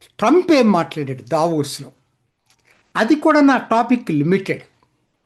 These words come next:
ఏంటంటే, యూరప్ మీద ట్రంప్ మాట్లాడింది. అంటే, గ్రీన్లాండ్ విషయంలో నా వైఖరి స్పష్టం. ఒక దేశాన్ని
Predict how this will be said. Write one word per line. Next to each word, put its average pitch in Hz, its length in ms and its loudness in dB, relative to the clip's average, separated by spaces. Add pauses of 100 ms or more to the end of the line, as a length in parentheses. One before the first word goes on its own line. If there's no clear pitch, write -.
(300)
ఏంటంటే, 233 580 2
యూరప్ 294 540 2
మీద 214 300 2
ట్రంప్ 190 380 -8
మాట్లాడింది. 139 580 -8 (1800)
అంటే, 214 500 0 (140)
గ్రీన్లాండ్ 285 520 4
విషయంలో 220 800 0 (300)
నా 196 140 0
వైఖరి 190 400 0
స్పష్టం. - 480 -16 (1040)
ఒక 143 160 -4
దేశాన్ని 233 1000 2